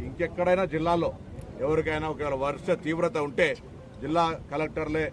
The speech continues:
తమ అక్కడ ఉన్నటువంటి విశేష అధికారులతోటి పాఠశాలలకు సెలవులు ప్రకటించే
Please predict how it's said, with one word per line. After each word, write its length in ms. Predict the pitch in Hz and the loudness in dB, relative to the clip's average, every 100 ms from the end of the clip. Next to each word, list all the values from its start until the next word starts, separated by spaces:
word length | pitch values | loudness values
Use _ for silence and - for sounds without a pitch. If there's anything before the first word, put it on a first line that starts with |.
| - - | -8 -10
తమ 120 | 131 139 131 - - - - | -6 -4 -4 -8 -14 -14 -12
అక్కడ 160 | 120 139 135 | -6 -4 -2
ఉన్నటువంటి 320 | 147 147 139 | -2 -2 -2
విశేష 220 | 117 160 135 135 | 0 0 0 -2
అధికారులతోటి 680 | 127 143 143 143 143 123 135 - - - - | -2 -2 0 -2 -4 -4 -4 -6 -12 -14 -4
పాఠశాలలకు 580 | 139 143 147 147 143 135 | 0 0 2 0 0 -4
సెలవులు 240 | 131 143 151 | -2 -2 -2
ప్రకటించే 360 | 147 135 139 143 | -4 -4 -6 -4